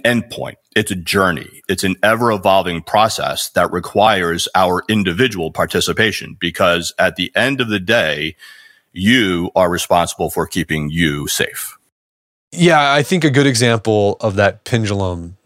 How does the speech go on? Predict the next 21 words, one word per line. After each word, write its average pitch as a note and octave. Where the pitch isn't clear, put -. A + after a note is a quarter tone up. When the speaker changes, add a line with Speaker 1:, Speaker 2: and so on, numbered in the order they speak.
Speaker 2:
swinging F2+
you F2+
were F2
talking F2+
about F2
is G#2
when A#2+
a A#2
mass C3
shooting B2
happens, F#2
a -
few E3
days D3
after B2+
it, B2
people B2+
are G#2+
feeling G#2+
really G#2+
worried. G2